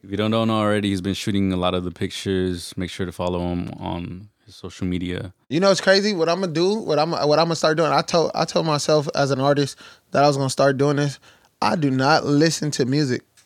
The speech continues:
Speaker 2: It's so crazy. I really don't listen to much music. So
Speaker 1: Mm.
Speaker 2: a lot of these songs like this that you playing, I don't know none of 'em.
Speaker 1: Oh, okay.
Speaker 2: I heard
Speaker 1: Even though
Speaker 2: 'em,
Speaker 1: they're
Speaker 2: but I
Speaker 1: fucking
Speaker 2: never,
Speaker 1: Yeah.
Speaker 2: I never really listened to the lyrics. I never, I don't know a lot of these artists, bro.
Speaker 1: I mean, it's, it's, it's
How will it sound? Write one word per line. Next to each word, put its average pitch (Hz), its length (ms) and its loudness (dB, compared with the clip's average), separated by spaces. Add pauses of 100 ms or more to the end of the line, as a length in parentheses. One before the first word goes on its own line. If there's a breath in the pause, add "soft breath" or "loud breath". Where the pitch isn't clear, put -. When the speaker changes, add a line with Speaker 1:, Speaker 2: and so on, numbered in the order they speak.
(100)
Speaker 2:
It's 147 120 -2
so 147 160 2
crazy. 143 540 -2
I 120 80 0
really 151 220 0
don't 147 180 0
listen 143 220 -2
to 143 120 -4
much 135 180 -4
music. 139 300 -2
So 131 220 0
Speaker 1:
Mm. 95 240 -10 (100)
Speaker 2:
a 131 80 0
lot 139 180 6
of 170 60 2
these 170 140 0
songs 160 360 0
like 131 180 0
this 147 180 -4
that 135 160 -6
you 147 80 -14
playing, 156 240 -10
I 147 120 -2
don't 139 200 -2
know 131 160 -4
none 135 340 -2
of 120 140 -2
'em. 123 100 -8 (160)
Speaker 1:
Oh, 98 140 0
okay. 92 180 0
Speaker 2:
I 151 60 4
heard 139 240 2
Speaker 1:
Even - 60 8
though 113 100 8
Speaker 2:
'em, 113 60 4
Speaker 1:
they're 110 100 4
Speaker 2:
but 160 100 4
I 156 40 6
Speaker 1:
fucking 151 140 2
Speaker 2:
never, 151 440 2 (320 soft breath)
Speaker 1:
Yeah. 107 120 0
Speaker 2:
I 202 40 2
never 180 200 2
really 170 220 0
listened 160 320 -4
to - 80 -4
the 131 100 -2
lyrics. 151 360 0
I 147 80 0
never, 147 360 -2 (120)
I - 100 -4
don't 170 180 -2
know 151 160 -2
a 135 40 -2
lot 131 240 -2
of 135 100 -6
these 131 200 -6
artists, 135 360 -4
bro. 123 220 -8 (880)
Speaker 1:
I 107 80 -2
mean, 120 180 2
it's, 131 160 -2
it's, 127 340 -4
it's 131 560 -4